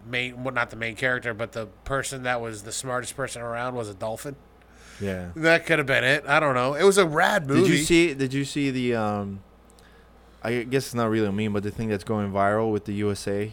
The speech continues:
Speaker 2: logo?
Speaker 1: No.
Speaker 2: So the U S A Network logo, have you ever seen it?
Speaker 1: I, not off the, I mean, I've seen it, but I don't remember
Speaker 2: But you know
Speaker 1: what
Speaker 2: what
Speaker 1: it
Speaker 2: it
Speaker 1: is.
Speaker 2: looks like.
Speaker 1: No,
Speaker 2: U S A.
Speaker 1: not
Speaker 2: I'm gonna show you a photo. So if you're at home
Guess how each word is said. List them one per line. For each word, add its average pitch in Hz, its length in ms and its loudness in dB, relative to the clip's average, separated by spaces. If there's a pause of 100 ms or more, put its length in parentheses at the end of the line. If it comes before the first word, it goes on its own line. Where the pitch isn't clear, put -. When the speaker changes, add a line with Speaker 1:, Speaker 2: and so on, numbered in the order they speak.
(140)
Speaker 2:
logo? 120 420 -2 (320)
Speaker 1:
No. 98 240 -8 (460)
Speaker 2:
So - 200 0
the 113 80 2
U 117 220 4
S 123 140 0
A 120 160 2
Network 123 480 -2 (220)
logo, 131 480 0 (160)
have 107 100 -8
you 117 80 -2
ever 117 140 -2
seen 127 220 -6
it? 143 160 -6 (180)
Speaker 1:
I, 117 320 0 (400)
not 120 240 0
off 110 180 -2
the, 110 220 -8
I 123 100 4
mean, 123 180 0
I've 113 140 2
seen 139 220 0
it, 117 80 0
but 107 100 -2
I 113 40 0
don't 113 160 0
remember 110 140 0
Speaker 2:
But 131 100 6
you 139 100 6
know 143 120 8
Speaker 1:
what 131 80 8
Speaker 2:
what 127 80 8
Speaker 1:
it 120 40 6
Speaker 2:
it 117 60 2
Speaker 1:
is. 123 40 2
Speaker 2:
looks 123 220 4
like. 85 240 -4 (320)
Speaker 1:
No, 120 180 2
Speaker 2:
U 113 40 4
S 107 160 -2
A. 98 160 0
Speaker 1:
not - 80 -12
Speaker 2:
I'm 110 100 -4
gonna 113 100 0
show 127 220 0
you 123 140 4
a 107 40 -2
photo. 113 320 0
So 110 360 -2 (960)
if - 160 -2
you're 165 280 8
at 135 120 4
home 139 540 6